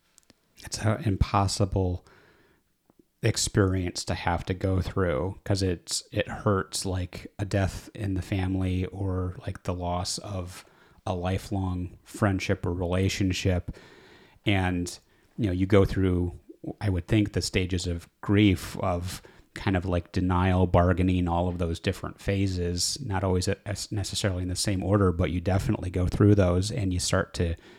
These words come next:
doubt yourself and think, "Am I, I'm a horrible person," and, and everything else. But I, I think what you say is really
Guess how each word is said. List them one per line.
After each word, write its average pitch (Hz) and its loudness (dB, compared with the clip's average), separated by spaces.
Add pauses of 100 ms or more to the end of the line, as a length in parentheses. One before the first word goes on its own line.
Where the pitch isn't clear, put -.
(260)
doubt 127 0
yourself 98 0
and 85 -6
think, - -8
"Am 87 -6
I, 87 -4
I'm 95 -6
a 90 -6
horrible 95 -2
person," 92 2
and, 85 -4
and 98 -4
everything 95 -2
else. 101 -2 (1600)
But 104 4
I, 92 4
I 92 0
think 101 2
what - 0
you 95 4
say 92 2
is 85 -2 (400)
really 92 8